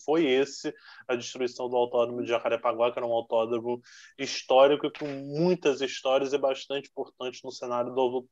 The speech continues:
automobilismo, não só brasileiro, do automobilismo mundial. Enfim, vou, eu, eu falar de Jacarepaguá, falar do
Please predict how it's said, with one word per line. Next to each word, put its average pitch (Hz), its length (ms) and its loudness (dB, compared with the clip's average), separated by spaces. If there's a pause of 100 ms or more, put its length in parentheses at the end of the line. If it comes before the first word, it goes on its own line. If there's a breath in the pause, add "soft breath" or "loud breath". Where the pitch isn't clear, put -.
(120)
automobilismo, 123 800 0
não 175 120 4
só 185 180 2
brasileiro, 143 460 4
do 113 100 0
automobilismo 127 760 -6
mundial. 139 560 0 (640 loud breath)
Enfim, 156 500 0 (360 loud breath)
vou, 180 440 8
eu, 156 280 10
eu 135 240 4 (100)
falar 139 320 8
de 139 460 4
Jacarepaguá, 127 840 2
falar 139 280 4
do 135 180 0